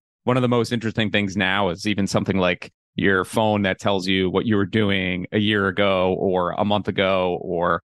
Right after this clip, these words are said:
a week ago. And you just forget. Your brain has a funny way of just filling in the last three days and making that ninety-five percent of what you think reality is <laughs> versus the last three months or three years, whatever it is.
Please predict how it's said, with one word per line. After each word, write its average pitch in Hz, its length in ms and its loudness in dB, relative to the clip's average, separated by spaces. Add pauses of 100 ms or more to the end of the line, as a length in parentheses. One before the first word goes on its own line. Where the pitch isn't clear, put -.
a 117 100 4
week 127 220 2
ago. 104 460 2
And 120 320 0 (120)
you 147 180 2
just 170 320 -2
forget. 113 440 0 (280)
Your 117 120 2
brain 123 240 2
has 113 160 0
a 101 40 -10
funny 113 220 0
way 104 280 0
of 95 60 -4
just 104 220 -6 (140)
filling 120 320 2
in 113 100 0
the 104 100 2
last 98 460 0
three 104 220 -2
days 95 420 0
and 95 100 -2
making 101 360 0
that 95 320 0
ninety-five 101 760 -2
percent 101 320 -2
of 90 100 -2
what 107 120 2
you 107 100 0
think 104 240 -2
reality 98 520 0
is 135 260 -4 (120)
<laughs> - 120 -18
versus - 640 -2 (220)
the 123 100 2
last 113 480 0
three 131 160 2
months 120 420 0
or 101 60 -6
three 120 220 0
years, 107 340 0
whatever 110 300 0
it 101 80 -2
is. 123 260 -2